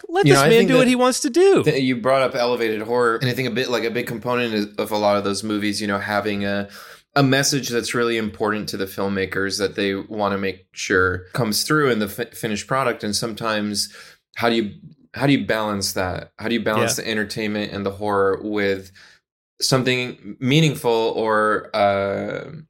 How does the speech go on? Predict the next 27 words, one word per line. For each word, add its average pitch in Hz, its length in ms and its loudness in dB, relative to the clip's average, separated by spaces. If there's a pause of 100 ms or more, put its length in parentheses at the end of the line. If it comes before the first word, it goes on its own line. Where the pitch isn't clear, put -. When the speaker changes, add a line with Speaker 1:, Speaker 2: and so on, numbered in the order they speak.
(400)
Speaker 2:
you 175 120 6
know, 107 140 4
important 131 440 -4
to 131 100 -4
the 110 100 0
filmmaker 104 520 -4
that, 98 220 -4
that 101 180 -6
you 101 100 -6
wanna 98 220 -10
address? 98 520 -8 (300)
And 127 120 4
I - 20 4
think 190 180 4
this 135 120 4
Speaker 1:
Mm-hmm. 120 100 0
Speaker 2:
movie 120 140 0
is 107 100 -4
a 98 60 -6
perfect 156 500 -2
example 95 500 -6
of - 120 -10
that, - 280 -6
because 117 460 0 (1040)
unlike 143 580 4
the 110 840 0
book, 110 580 2